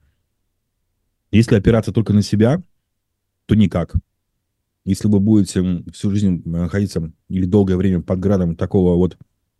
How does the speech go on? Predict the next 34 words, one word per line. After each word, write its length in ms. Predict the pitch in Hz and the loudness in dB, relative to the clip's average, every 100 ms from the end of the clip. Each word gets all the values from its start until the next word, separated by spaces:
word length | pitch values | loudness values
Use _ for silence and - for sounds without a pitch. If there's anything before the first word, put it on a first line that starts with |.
| _ _ _ | _ _ _
вот 140 | 92 90 | -2 0
этого 300 | 90 87 85 | 0 -2 -2
всего, 460 | - 98 110 180 - | -2 -2 0 0 -2
да, 260 | 90 101 127 _ _ _ _ _ _ _ _ - | -2 -2 -4 _ _ _ _ _ _ _ _ -12
э, 680 | 87 90 90 87 85 82 80 | -6 -4 -2 -2 -2 -4 -6
и 200 | 95 90 | -4 -4
пытаться, 380 | 87 107 98 - | 0 0 -2 -4
пытаться 360 | 98 104 - | -4 -4 -4
найти 260 | 95 92 - | -4 -4 -6
силы 300 | - 101 92 | -6 -2 -2
в 40 | |
себе, 360 | - 95 123 131 | -2 -2 0 0
никак, 440 | 92 92 104 101 - - | 0 0 0 0 -4 -6
никак 400 | 87 95 110 104 | -2 2 2 0
не-, 120 | 90 87 | -2 -2
не-, 140 | 87 87 | -2 -2
невозможно, 840 | 90 87 90 87 92 82 82 80 _ _ _ _ - | -2 -2 -2 0 -2 -2 -4 -8 _ _ _ _ -10
э, 260 | 82 82 | -8 -4
не 140 | 90 98 | -2 0
отча-, 280 | 90 - | -2 -4
не 160 | 98 101 | 0 2
отчаяться. 720 | 98 87 - 85 80 - 73 73 - - | 2 0 -2 -2 -2 -8 -14 -14 -16 -10
А 180 | 85 85 | -6 -4
если 220 | 101 101 | -4 -2
вы 100 | 101 | -2
опираетесь 480 | 101 101 95 92 - | 0 0 0 -4 -4
на, 400 | 90 90 87 85 | -2 0 -2 -4
на, 360 | 92 90 92 95 | -6 -4 -2 0
на 300 | 90 98 95 | 2 2 4
Бога, 360 | 104 160 113 | 4 2 0
на 100 | 82 85 | 0 -4
отношения 460 | 95 92 92 90 | -6 -6 -2 -2
с 60 | 85 | -2
Богом, 400 | 90 117 123 76 | -2 -2 -2 -6